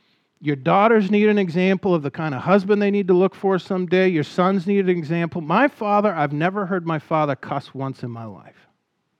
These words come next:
The integrity of his example is something that I put before me, even now I'm in my forties.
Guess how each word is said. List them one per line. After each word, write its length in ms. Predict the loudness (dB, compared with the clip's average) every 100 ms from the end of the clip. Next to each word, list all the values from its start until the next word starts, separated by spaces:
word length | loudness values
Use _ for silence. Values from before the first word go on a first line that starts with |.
| _ _ _ _ _ _ _ _ _ _ _ _ _ _ _ _
The 140 | -2 -2
integrity 560 | -2 0 0 2 0
of 100 | 0
his 180 | 0 0
example 760 | -2 -4 -2 -2 -4 -4 -4 -6
is 180 | -6 -6
something 360 | -6 -6 -6
that 80 | -4
I 80 | -6
put 240 | -6 -8
before 340 | -8 -10 -4 -2
me, 220 | -2 -2
even 340 | -2 -2 -2
now 220 | -2 -2 -2
I'm 100 | -2
in 80 |
my 140 | -2 -2
forties. 680 | -4 -6 -6 -10 -18 -20